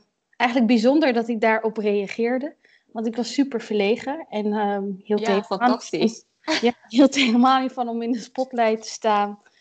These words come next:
Speaker 1: Laat staan, eh, in het openbaar te spreken.
Speaker 2: Mhm.
Speaker 1: Eh, ik had liever zoiets van, eh, "Ik ben hier niet, dus zie me ook alsjeblieft niet."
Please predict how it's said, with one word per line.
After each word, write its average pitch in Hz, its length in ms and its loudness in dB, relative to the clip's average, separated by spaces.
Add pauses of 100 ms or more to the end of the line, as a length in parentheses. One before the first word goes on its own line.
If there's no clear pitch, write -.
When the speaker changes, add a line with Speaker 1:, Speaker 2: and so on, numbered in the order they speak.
(300)
Speaker 1:
Laat 202 300 -8
staan, 208 460 -6
eh, 202 260 -4 (720)
in 214 120 -6
het 214 180 -6
openbaar 208 600 -2
te - 100 -20
spreken. 214 640 -4 (280)
Speaker 2:
Mhm. 220 440 -2 (180)
Speaker 1:
Eh, 220 200 -2 (400)
ik 226 180 -2
had 226 120 2
liever 220 300 0
zoiets 214 300 -2
van, 208 340 -4
eh, 202 720 -2
"Ik 202 200 -2
ben 196 640 0
hier 233 340 2
niet, 240 360 2
dus 202 200 0
zie 214 140 2
me 240 140 0
ook 269 160 -2
alsjeblieft 269 500 -4
niet." - 420 -6